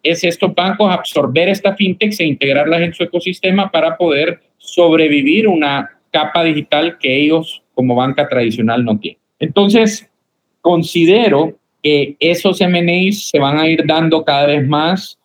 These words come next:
Vamos a empezar a ver a grandes empresas comprando a estos emprendedores por el, por, por el simple hecho que les agregan valor a su, a su cadena, ¿verdad?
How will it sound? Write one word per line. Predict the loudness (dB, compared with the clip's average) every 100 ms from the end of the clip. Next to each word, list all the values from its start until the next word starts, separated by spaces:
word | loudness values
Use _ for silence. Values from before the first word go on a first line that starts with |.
| _
Vamos | -4 0 0
a |
empezar | 0 0 2
a | 2
ver | 2 2
a | 0 0
grandes | 0 0 0 0
empresas | -2 0 -2 0 -4 -4
comprando | -6 -2 -2 0 0
a |
estos | -2 -2 -2
emprendedores | -2 -2 0 2 2 2 0 -2 -14 _ _ _ -2
por | 0
el, | 2 2 0 -4 _ _
por, | -2 -2
por | -2 -2
el | -2
simple | -2 -4 0 2 2
hecho | 0 -2 -2
que | 0
les | 0 0
agregan | 0 0 0 0 -2
valor | 0 2 4 4 2 0 -10 -4
a | -4
su, | -2 0 0 0 -4
a | -6
su | -6 -10
cadena, | -2 0 2 2 2 0 -2 _ _ _ _ -2
¿verdad? | 2 2 0 -4